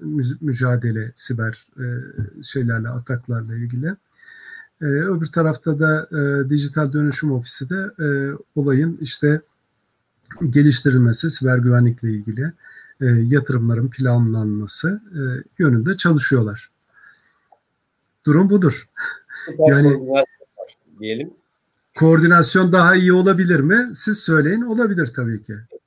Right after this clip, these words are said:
Speaker 2: Evet. Evet. Program, son programımız olmaması için bazı konularda, e,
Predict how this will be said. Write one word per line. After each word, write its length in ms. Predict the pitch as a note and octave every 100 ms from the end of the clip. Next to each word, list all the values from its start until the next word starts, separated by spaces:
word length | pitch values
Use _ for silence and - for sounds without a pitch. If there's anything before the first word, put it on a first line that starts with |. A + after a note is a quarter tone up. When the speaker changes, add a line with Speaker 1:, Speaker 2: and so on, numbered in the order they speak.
| _ - _ _ A2+
Speaker 2:
Evet. 240 | G#2 G2+ _ - - - - - _
Evet. 240 | G#2 F#2+ - - - _ _
Program, 400 | A2+ A#2 B2 B2
son 280 | - C3+ B2+
programımız 440 | B2 A#2+ A#2+ B2
olmaması 520 | C3 C3 A2 G#2 - G2+
için 240 | D3+ C3
bazı 320 | A#2+ A#2+ A2+
konularda, 540 | A2+ A2 A2+ G#2 G2+ D#3+
e, 600 | G#3+ G2+ G2 G2 G2